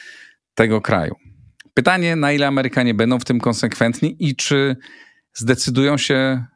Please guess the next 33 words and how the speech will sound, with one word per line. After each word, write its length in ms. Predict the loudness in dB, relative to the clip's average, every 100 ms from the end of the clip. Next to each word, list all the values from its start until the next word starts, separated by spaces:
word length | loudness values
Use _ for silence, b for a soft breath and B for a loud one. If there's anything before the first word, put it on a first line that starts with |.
| -6
na 320 | 0 2 2
to, 240 | 2 0 0
żeby 520 | -2 0 0 0 -2 -4
przyjąć 480 | -2 2 0 0
Ukrainę 640 | -2 0 0 2 0 -2 -4
do 140 | 0 2
nato. 480 | 2 0 -6 -8 -14
Wśród 300 | -8 -2 0
Amerykanów, 640 | 2 0 0 0 0 0 0
nawet 280 | 0 -2
wśród 300 | -4 -4 -2
demokratów 680 | 2 2 2 2 0 0 -4
w 40 | -4
obozie 320 | -2 -2 0
władzy, 340 | 0 0 0
nie 100 | 0
ma 120 | -2
co 160 | -2 -2
do 100 | -2
tej 160 | -2 -4
sprawy 480 | 0 0 0 -4 -4
zgody. 480 | -6 0 0 0 -8 _ _ _ -20 B B B B B B B B _ _
Co 180 | 0 2
mówi 280 | 2 -2 -2
się 480 | 0 0 0 -2 -2
we 120 | -2
Francji 720 | 0 0 0 0 0 0 0 -4 _ _ _ -4
i 80 | 0
w 80 |
Niemczech, 540 | 2 2 -2 -8 -10 -12
bardzo 360 | -2 0 0 0
ważnych 360 | 0 0 -4
krajach? 460 | -2 -4 -4 -8